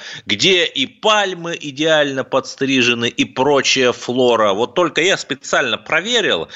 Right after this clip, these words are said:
там на ближайшие дни стоит самый дешевый номер тысячу долларов в сутки. Да, это действительно топовая пятизвездочная гостиница, но в Турции той же за тысячу долларов можно в отеле не сильно хуже отдохнуть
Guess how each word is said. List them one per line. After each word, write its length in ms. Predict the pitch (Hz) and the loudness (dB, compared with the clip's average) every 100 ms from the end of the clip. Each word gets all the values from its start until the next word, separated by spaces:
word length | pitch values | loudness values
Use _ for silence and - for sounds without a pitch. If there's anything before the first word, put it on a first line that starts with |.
| - - | -18 -8
там 360 | - 143 139 127 | -2 -2 -4 -2
на 280 | 139 135 120 | 0 2 0
ближайшие 800 | 98 143 147 190 160 - 127 127 | -2 -2 0 2 2 -2 -4 -6
дни 600 | 147 240 247 151 - _ - | -4 0 2 2 -2 _ -16
стоит 640 | - - 175 175 143 - | -12 -2 0 2 2 -2
самый 480 | - - 175 156 120 | -8 -4 -2 -2 -6
дешевый 380 | 117 - 131 156 | -4 -4 -2 0
номер 500 | 240 196 120 92 - - _ - | 0 2 -2 -4 -12 -20 _ -2
тысячу 440 | 226 208 120 - | 0 0 -2 -4
долларов 580 | 110 208 233 165 110 - - | 0 0 2 0 -2 -6 -6
в 60 | |
сутки. 960 | - - 240 247 - - - 104 78 - _ _ _ - | -4 0 2 2 0 -4 -2 -2 -2 -10 _ _ _ -8
Да, 300 | - 208 131 | -2 0 0
это 100 | 101 | -4
действительно 380 | 127 220 147 123 | -8 -8 -8 -8
топовая 560 | - 175 - 98 92 | -2 0 0 0 0
пятизвездочная 840 | 87 - 98 107 123 90 85 - 90 | -2 -6 -4 0 2 0 -2 -2 -2
гостиница, 420 | 98 214 208 127 | -2 -2 -2 -2
но 120 | 113 | -4
в 120 | - | -6
Турции 500 | - 240 233 - 120 | -2 0 0 0 -2
той 300 | 95 143 117 | 0 2 2
же 220 | 82 78 - - - - | 2 -4 -8 -14 -10 -4
за 140 | 131 | -2
тысячу 280 | 185 - 135 | 0 0 0
долларов 500 | 180 240 185 113 - | 0 2 2 -2 -4
можно 680 | 110 190 165 160 160 151 113 | -2 0 0 0 2 2 0
в 80 | 107 | -2
отеле 260 | 131 170 139 | -2 0 0
не 140 | 156 | 0
сильно 400 | - 202 170 151 | 0 0 0 -2
хуже 360 | - 226 208 180 | -2 -4 0 0
отдохнуть 920 | - 127 104 135 - 175 220 - | 0 -4 -4 -4 -4 -6 -6 -6